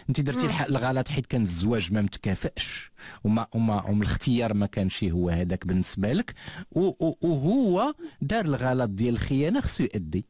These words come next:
Speaker 2: لا، ونزيدك حاجه سي مصطفى،
Speaker 1: آه.
Speaker 2: دابا ملي جينا باش غنتزوجوا
Speaker 1: آه.
Speaker 2: والدي عرفتي شحال سقساو عليا.
Speaker 1: آه.
Speaker 2: لانني انا في الاصل ماشي بنت المحمديه.
Speaker 1: آه.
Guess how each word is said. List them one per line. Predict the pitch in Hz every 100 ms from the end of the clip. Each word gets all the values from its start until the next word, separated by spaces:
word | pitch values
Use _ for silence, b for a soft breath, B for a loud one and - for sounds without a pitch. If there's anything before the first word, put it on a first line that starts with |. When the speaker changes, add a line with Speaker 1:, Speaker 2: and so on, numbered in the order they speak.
| - _ - - _ - - _ - b
Speaker 2:
لا، | 427 -
ونزيدك | 330 440 480
حاجه | - 508 508 494
سي | 440 - -
مصطفى، | 285 214 - -
Speaker 1:
آه. | 185
Speaker 2:
دابا | 302 311 -
ملي | 262 277 285
جينا | - 285
باش | 294 294
غنتزوجوا | 277 294 233 359 453 480 605 285 - -
Speaker 1:
آه. | 180 - b b b _ _
Speaker 2:
والدي | - 349 381 381 370 285
عرفتي | 262 262 370
شحال | 370 - 370 -
سقساو | _ - 370
عليا. | 349 320 370 466 440 285 - _ -
Speaker 1:
آه. | 175 76 _ _ _ _ _ _ _ _ - _ _
Speaker 2:
لانني | 214 - 262 277
انا | 269 262 269
في | 269
الاصل | - 262 254
ماشي | 254 247 226
بنت | 233 233
المحمديه. | 202 - 185 247 330 254 247 - -
Speaker 1:
آه. | 98 85